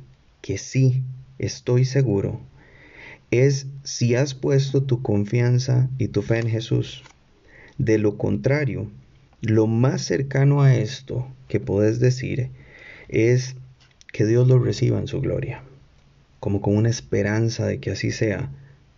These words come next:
pero sin seguridad. Y esto es sinónimo de decir,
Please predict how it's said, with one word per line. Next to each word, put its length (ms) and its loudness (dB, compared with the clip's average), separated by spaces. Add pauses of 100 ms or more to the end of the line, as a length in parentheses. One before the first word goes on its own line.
(140)
pero 240 0
sin 220 -6
seguridad. 540 -2 (840)
Y 220 4
esto 520 -2 (380)
es 160 -2
sinónimo 560 4
de 100 -2
decir, 460 0